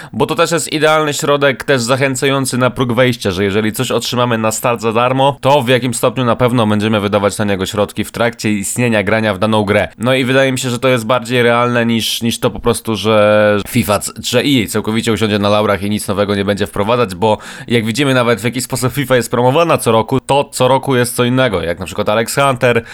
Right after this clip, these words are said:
teraz Volta, rzeczy, które raczej obchodzą, no mało, mało jakoś tam ilość graczy, albo jeżeli obchodzą, a Alex Hunter akurat interesował jakoś tam część graczy, to ile Volta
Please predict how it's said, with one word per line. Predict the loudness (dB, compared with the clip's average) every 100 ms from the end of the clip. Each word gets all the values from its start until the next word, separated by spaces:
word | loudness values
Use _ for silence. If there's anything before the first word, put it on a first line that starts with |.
| -18 -8
teraz | -2 -2 0
Volta, | 2 2 2 0
rzeczy, | 2 0 0
które | -4 2 2
raczej | 2 0 -2 -2 -4
obchodzą, | -4 0 0 2 0 0
no | 0
mało, | 2 2 0 0
mało | 0 2 2
jakoś | 0 -2 -4
tam | -4
ilość | -2 -4
graczy, | 0 -2 0 -4 0
albo | 0 2 2 4 2
jeżeli | 2 2 2
obchodzą, | 2 2 0 0 0
a |
Alex | 0 0 -2
Hunter | -2 0
akurat | -2 0 -2
interesował | 0 -2 0 0 0
jakoś | 0 -2
tam | -4 -4
część | -4 0
graczy, | -2 0 -4 -4 -6
to | 0
ile | 2 2
Volta | 2 0 2 0